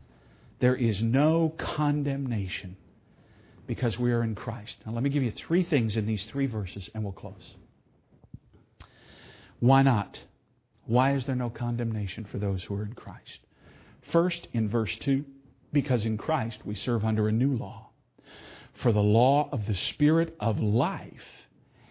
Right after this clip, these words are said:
has set you free in Christ Jesus from the law of sin and death." Because I'm under the law of "believe and you will live," and not under the law of "sin and you will die," there's no condemnation,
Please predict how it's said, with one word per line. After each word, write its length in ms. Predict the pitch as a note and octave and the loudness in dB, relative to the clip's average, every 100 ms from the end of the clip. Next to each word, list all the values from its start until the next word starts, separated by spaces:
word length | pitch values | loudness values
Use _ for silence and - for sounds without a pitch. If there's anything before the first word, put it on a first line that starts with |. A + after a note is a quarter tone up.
| - _ | -20 _
has 240 | - A#2+ | -2 0
set 340 | - - C3 - | 0 0 -2 0
you 200 | A#2+ A#2+ | 2 2
free 600 | - - G#3 A#3 C#3+ B2 | 0 -4 0 2 2 0
in 180 | A2+ A2 | -2 -2
Christ 460 | - A#2+ G#2 F#2+ - | -2 -2 -2 -4 -4
Jesus 420 | G#2 G#2+ G2+ A2 | -2 -2 -2 -8
from 280 | - B2 A2 | -2 0 2
the 80 | |
law 420 | G#2+ G#2+ A#2+ B2 - | 4 4 4 0 -4
of 160 | B2 | -8
sin 460 | - - G#2+ G2 G#2+ | -8 -4 -4 -4 -6
and 220 | A#2+ A#2+ A#2+ | -6 -4 -4
death." 300 | E3 B2 - _ _ - _ _ - - - - - _ - | -6 -10 -18 _ _ -20 _ _ -20 -20 -20 -20 -20 _ -6
Because 440 | A#2 - C#3+ C#3+ | -4 0 0 0
I'm 200 | B2+ A#2+ | 0 0
under 280 | C#3 D3 D#3 | 0 -2 0
the 100 | C#3 | 0
law 400 | B2 B2+ C3+ C3+ | 0 2 0 -2
of 200 | A#2 G2 | -2 -2
"believe 440 | A#2 A2 B2 D#3+ C#3 | 0 2 2 0 -2
and 140 | A#2+ | -2
you 120 | A#2 | 0
will 140 | G#2+ G2+ | 0 0
live," 400 | B2+ G#3+ E2+ F2+ - _ - - - | 0 -4 -8 -16 -20 _ -20 -12 -2
and 200 | A#2 A2 | 2 2
not 220 | C3 D#3+ | 2 2
under 180 | D#3 C3 | 2 0
the 100 | A#2 | 0
law 240 | B2+ B2+ A2+ | 0 -2 -4
of 120 | G2 | -6
"sin 320 | - - D3+ | -6 -2 0
and 140 | D3 | 0
you 100 | C#3+ | -2
will 120 | C#3+ C3+ | -2 -2
die," 400 | C3+ C#3+ F3 G3+ - - - | -4 -6 -8 -14 -20 -20 -6
there's 220 | B2 F#2+ | -4 -2
no 180 | A2 A#2+ | -2 -2
condemnation, 1000 | A#2+ C3 B2 B2 A#2+ B2+ C3+ - - G#2+ | -4 -6 -4 -6 -6 -8 -10 -12 -16 -18